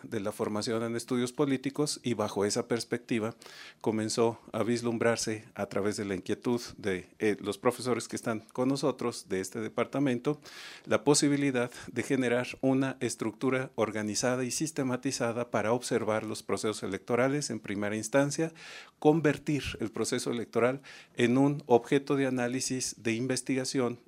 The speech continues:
en un objeto de análisis de, eh, ciencia aplicada, y en segundo lugar, <clears throat> tener,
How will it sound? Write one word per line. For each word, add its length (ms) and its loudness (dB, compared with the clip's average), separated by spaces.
en 160 0
un 120 -2
objeto 400 -2
de 80 2
análisis 580 -4
de, 360 0
eh, 240 -8
ciencia 340 0
aplicada, 480 0
y 120 2
en 100 4
segundo 380 4
lugar, 440 2
<clears throat> 440 -6
tener, 340 4